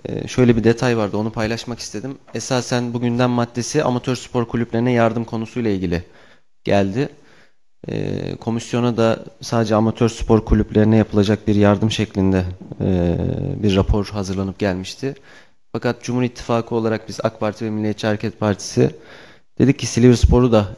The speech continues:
ekleyelim. E, orada da sezon başladığı bir,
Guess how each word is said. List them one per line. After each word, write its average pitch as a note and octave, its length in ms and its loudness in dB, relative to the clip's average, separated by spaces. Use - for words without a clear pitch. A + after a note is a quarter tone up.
ekleyelim. G#2 560 0
E, G2+ 280 -4
orada A2 440 -2
da G#2+ 160 0
sezon G#2 480 -2
başladığı G#2 540 -2
bir, G#2 340 -10